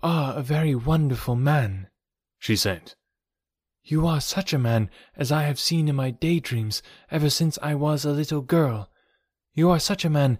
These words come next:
as I imagine the forebears of my people must have been, the great race of people who built this mighty city in the heart of a savage world, that they might wrest from the bowels of the earth the fabulous wealth for which they had sacrificed their far-distant civilization.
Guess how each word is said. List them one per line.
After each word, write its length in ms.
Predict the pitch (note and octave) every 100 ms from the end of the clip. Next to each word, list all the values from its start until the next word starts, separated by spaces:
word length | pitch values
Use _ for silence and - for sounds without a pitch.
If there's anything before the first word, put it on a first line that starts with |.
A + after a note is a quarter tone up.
| - - -
as 160 | D3+
I 100 | F3
imagine 440 | E3+ E3 D#3+ D3 C#3+
the 60 |
forebears 600 | C3 - E3+ D3 C#3+ C3
of 80 | C#3
my 160 | C3+ B2+
people 320 | - E3+ C#3+
must 280 | A2+ A2 -
have 120 | A2+
been, 280 | A2+ A2 G2+ _ _ _ _ _ -
the 80 |
great 360 | B2+ F3 E3+ D3
race 280 | C#3 A#2+ -
of 100 | A#2
people 400 | C3+ - A#2 G#2+ - _ -
who 120 | E3+
built 300 | C#3 F3+ F3+
this 160 | C3+
mighty 300 | B2 C3 B2+
city 440 | B2+ - D3 A#2+ G#2+ - -
in 120 | -
the 200 | D3+ -
heart 180 | E3 D3+
of 80 | C3+
a 60 | C3
savage 480 | - D#3+ D3+ C3
world, 440 | B2+ D#3 D3+ A#2+ G#2 - - _
that 160 | - D#3
they 80 | D#3
might 240 | D#3 -
wrest 280 | E3+ D#3+ -
from 180 | D3 C#3+
the 60 |
bowels 380 | C3 C#3+ C#3+ C3
of 80 | C3
the 140 | C3
earth 320 | - D3 C3 - - -
the 100 | -
fabulous 580 | C3 D#3+ D3+ C#3+ C3+ -
wealth 320 | E3+ D3+ A#2 - - _
for 80 | -
which 240 | D3+ D3 -
they 80 |
had 160 | D3 C3+
sacrificed 640 | - D#3+ C#3+ - B2 A2+
their 160 | C#3 B2+
far-distant 800 | - D3+ C#3+ C3 D3+ C3+ - A#2+
civilization. 880 | - C#3 C3+ B2 D3 D3 - G#2+